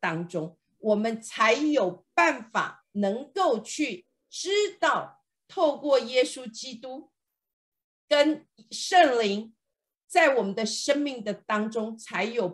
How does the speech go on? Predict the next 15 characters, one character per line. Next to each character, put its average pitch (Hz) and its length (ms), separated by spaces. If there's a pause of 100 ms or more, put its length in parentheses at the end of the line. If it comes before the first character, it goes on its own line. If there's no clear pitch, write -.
(120)
办 254 280
法 190 240 (200)
知 403 440
道 - 360 (100)
神 220 480
原 226 380
始 190 380 (100)
的 175 180
心 226 540
意 202 220
是 190 280 (120)
如 143 260
何 151 400
安 190 340
排。 - 320